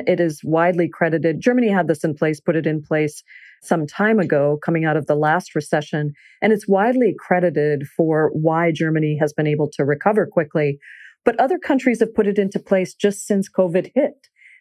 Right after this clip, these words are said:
So not just European countries like the U K and France and other places, but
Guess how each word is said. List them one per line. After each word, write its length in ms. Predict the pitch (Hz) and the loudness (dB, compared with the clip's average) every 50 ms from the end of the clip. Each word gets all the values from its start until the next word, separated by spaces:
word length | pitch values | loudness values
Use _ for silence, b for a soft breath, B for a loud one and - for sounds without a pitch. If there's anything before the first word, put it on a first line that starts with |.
| b | b
So 420 | - - - 214 202 190 190 180 180 - | -4 0 2 2 4 4 2 2 2 2
not 280 | 190 185 196 214 208 | 2 2 2 2 0
just 440 | - - 190 180 180 - - - - - - | 0 2 2 2 0 -2 -6 -12 -16 -8 -4
European 500 | 143 175 180 175 160 - - 180 175 175 | 0 2 2 2 0 0 0 0 0 0
countries 500 | - 170 165 - - 170 160 160 156 - | 0 -2 -2 -2 0 0 0 0 0 0
like 180 | - 156 147 - | 0 -2 0 -2
the 80 | - 160 | -2 -2
U 160 | 156 156 147 151 | -2 -2 -2 -2
K 380 | - - 196 202 185 190 190 180 | 0 0 2 2 2 2 0 0
and 240 | 156 151 147 151 | 0 0 -2 -2
France 540 | - - 190 190 185 180 180 180 - - - b b b b b b b | -2 0 0 0 0 0 -2 -4 -6 -12 -18 b b b b b b b
and 200 | - 165 170 - | -4 -2 0 0
other 200 | - 226 254 277 | 0 0 0 0
places, 460 | - - - 185 170 - - 156 147 151 | 0 0 0 -2 0 0 -2 -4 -4 -2
but 260 | - - 170 147 | -2 0 0 0